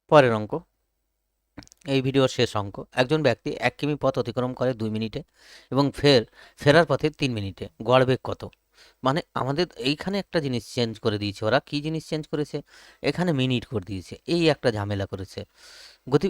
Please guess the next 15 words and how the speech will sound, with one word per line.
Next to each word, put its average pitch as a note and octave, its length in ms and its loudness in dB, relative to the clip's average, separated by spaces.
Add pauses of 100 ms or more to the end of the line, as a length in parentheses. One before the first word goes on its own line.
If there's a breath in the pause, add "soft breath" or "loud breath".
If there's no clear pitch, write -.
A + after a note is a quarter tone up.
(180)
এত - 100 -6
মিনিটে C#3 380 2
যাচ্ছে, - 260 -8 (360)
তাহলে C#3+ 260 0
আমাদের F3+ 220 0 (120)
সময়টা C#3 420 4 (260)
ঘন্টায় D3 480 0
আমাদের C#3 220 0
বার G2+ 160 0
করতে - 280 -14
হবে। G2 140 -12 (540 soft breath)
এখানে D#3+ 260 0
দেওয়া D#3 240 8
আছে, D3+ 180 4
প্রত্যেকটা - 580 0